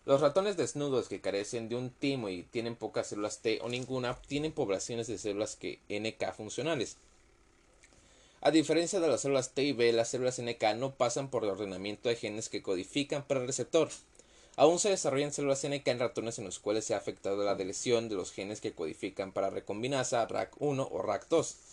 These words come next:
Concurrente con esta observación, también se encuentran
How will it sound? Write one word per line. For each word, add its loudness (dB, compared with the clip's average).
Concurrente 2
con 2
esta -2
observación, 0
también 0
se -8
encuentran -2